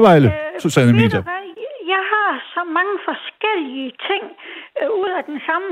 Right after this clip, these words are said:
Speaker 2: ting, fordi at, øh, jeg, jeg, jeg pl-, jeg plejer at have en god næse for tingene, men det, det er ikke alting, hvor min næse lige slår til. Men jeg vil allerførst ved at sige, at fordi jeg har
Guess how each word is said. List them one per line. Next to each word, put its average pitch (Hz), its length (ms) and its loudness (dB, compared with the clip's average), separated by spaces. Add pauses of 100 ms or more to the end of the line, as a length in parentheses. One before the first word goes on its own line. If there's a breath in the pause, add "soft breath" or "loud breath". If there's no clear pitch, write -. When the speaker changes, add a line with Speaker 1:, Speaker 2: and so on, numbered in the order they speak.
(140)
Speaker 2:
ting, 359 140 -4 (200)
fordi 311 280 -6 (280)
at, 285 140 -12 (140)
øh, 330 40 -2 (720 loud breath)
jeg, 349 120 -2 (240)
jeg, 311 120 -2 (240)
jeg 294 120 0 (200)
pl-, 339 300 -4 (100)
jeg 285 80 -4 (120)
plejer 381 340 0 (280)
at 254 120 -2
have 349 200 0
en 254 60 -8
god 320 320 -2
næse 330 540 -2 (120)
for - 80 -18 (120)
tingene, 311 320 -6
men 254 140 -8
det, 311 80 -2 (160)
det 349 80 -4
er 381 120 -2
ikke 508 160 -8 (120)
alting, 392 380 -8 (680 loud breath)
hvor 285 160 -2 (100)
min 254 180 -4
næse 339 440 -4 (160)
lige 330 280 -2
slår - 180 -8 (120)
til. 370 140 -4
Men 339 140 -10 (280 loud breath)
jeg 330 100 -2
vil 494 180 -2
allerførst 392 500 -4 (120)
ved 370 140 -2
at - 100 -16
sige, 370 220 -2 (160)
at 285 60 -12 (340 loud breath)
fordi 349 320 -6
jeg 302 80 -2
har 277 140 -2